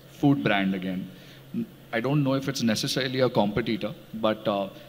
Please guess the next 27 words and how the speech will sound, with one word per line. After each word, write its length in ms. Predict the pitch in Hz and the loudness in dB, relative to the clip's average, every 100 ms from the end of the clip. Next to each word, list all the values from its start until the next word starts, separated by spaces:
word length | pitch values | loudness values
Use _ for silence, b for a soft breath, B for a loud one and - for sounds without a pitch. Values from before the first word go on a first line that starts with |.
| B - | B 0
how 140 | 160 | 4
do 80 | 214 | 6
you 80 | 226 | 6
think, 320 | 226 190 - - | 6 4 0 0
uh, 240 | 127 113 110 | 6 6 6
that 220 | 127 135 | 4 2
has 180 | 147 120 | 0 0
worked 280 | 123 131 | 0 0
for 120 | - 123 | 0 2
you, 160 | 120 | 4
Aditya? 560 | 104 104 - 98 95 - | 2 0 -2 0 0 -2
Is, 220 | 113 107 - | -4 -4 -4
is 200 | 123 123 | -6 -6
it, 220 | 120 - | -8 -8
is 140 | 127 123 | -6 -6
it 140 | 127 | -4
the 80 | 131 | -2
way 280 | 113 113 135 | 4 4 4
for 220 | 135 113 | 0 -2
other 220 | 104 120 | -2 -2
brands 360 | 117 117 120 - | 0 0 0 -2
to 120 | 120 | 2
go 220 | 110 113 | 4 6
where 120 | 113 | 4
you 160 | 107 113 | 2 0
collaborate 640 | 110 107 104 101 117 117 | 0 2 2 2 0 0
with 260 | 117 113 | 0 -2